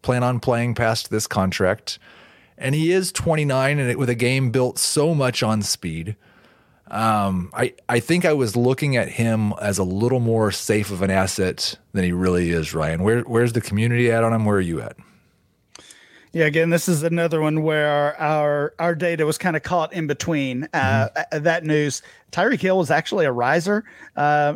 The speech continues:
Speaker 2: i-, in June based on our A D P, uh, which I, I didn't get even before the latest, uh, incident, uh, was, was up to wide receiver eight ahead of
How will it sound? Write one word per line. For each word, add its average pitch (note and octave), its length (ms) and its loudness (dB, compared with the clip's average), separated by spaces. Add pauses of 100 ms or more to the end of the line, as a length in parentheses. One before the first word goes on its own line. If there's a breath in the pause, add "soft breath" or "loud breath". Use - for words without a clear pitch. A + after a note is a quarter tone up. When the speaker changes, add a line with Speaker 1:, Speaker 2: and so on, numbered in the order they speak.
Speaker 2:
i-, E3 180 -6
in E3 220 0
June D#3+ 380 0
based D#3 300 0
on D#3+ 160 2
our D#3 180 2
A D#3+ 120 2
D D#3+ 140 -2
P, E3 440 0 (120)
uh, B2+ 420 -2
which - 420 -6
I, C#3 180 -4
I D3+ 120 0
didn't E3 280 0
get D#3+ 260 0
even D#3 340 0
before D#3+ 440 0
the D3 400 -4 (280 soft breath)
latest, D#3+ 640 -2
uh, C#3+ 300 2
incident, D#3+ 600 0 (380 loud breath)
uh, C3 200 0
was, D#3 300 -2
was D#3 200 0
up A3 140 0
to A3 80 2
wide E3 240 2
receiver D#3+ 400 0
eight D3+ 360 2
ahead B2+ 280 0
of C3+ 240 -2